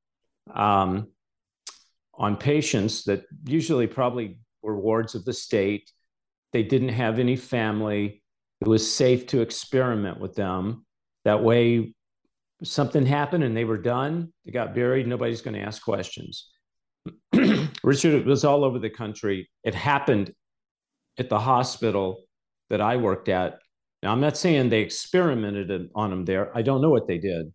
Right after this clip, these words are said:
but I can tell you the patients would just end up out in the cemetery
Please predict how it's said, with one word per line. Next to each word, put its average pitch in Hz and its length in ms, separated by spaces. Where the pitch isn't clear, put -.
but 98 80
I 107 80
can 104 160
tell 156 240
you 104 340
the - 60
patients 131 800
would 101 120
just - 240
end 127 140
up 107 160
out 107 220
in 98 80
the 87 100
cemetery 92 800